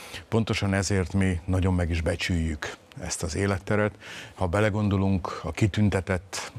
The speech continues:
fekvésébe, hogy a választókerület egyik része Ausztriával határos, a másik része Szlovákiával határos, tehát egyrészt az ország kapuja is vagyunk, ahová, aki érkezik, rögtön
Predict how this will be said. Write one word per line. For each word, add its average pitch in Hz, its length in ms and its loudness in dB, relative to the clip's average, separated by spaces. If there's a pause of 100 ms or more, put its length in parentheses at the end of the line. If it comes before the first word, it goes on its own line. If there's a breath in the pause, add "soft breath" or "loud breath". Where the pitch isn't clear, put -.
(140)
fekvésébe, 101 840 2
hogy 92 720 -4
a 87 100 -2
választókerület 87 640 0
egyik 87 260 0
része 85 280 -2
Ausztriával 95 920 0 (200)
határos, 95 600 -2
a 87 80 -4
másik 85 320 -4
része 82 260 -4
Szlovákiával 95 760 0
határos, 98 540 0 (480 loud breath)
tehát 85 200 -2
egyrészt 95 340 0
az 85 80 2
ország 87 360 0
kapuja 95 400 2
is 95 180 0
vagyunk, 101 520 0 (280)
ahová, 87 640 0 (400 loud breath)
aki 85 720 2
érkezik, 101 720 0
rögtön 85 560 -2